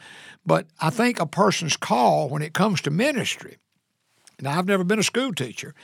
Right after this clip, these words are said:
but I would think it, you know, if a school teacher feels call, that call is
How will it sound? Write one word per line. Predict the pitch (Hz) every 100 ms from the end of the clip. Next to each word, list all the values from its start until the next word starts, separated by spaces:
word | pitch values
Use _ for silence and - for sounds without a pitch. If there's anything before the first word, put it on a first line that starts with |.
| - -
but | -
I | 131 190
would | 208
think | - 202 175
it, | 147 139 _ - - _
you | 180
know, | 160 165
if | -
a | 139 - -
school | - 190
teacher | 202 185 160
feels | - 175 170 -
call, | - 233 233 151 - -
that | 175 190 -
call | - 214 285 196 143 156 156 - _ _ -
is | 156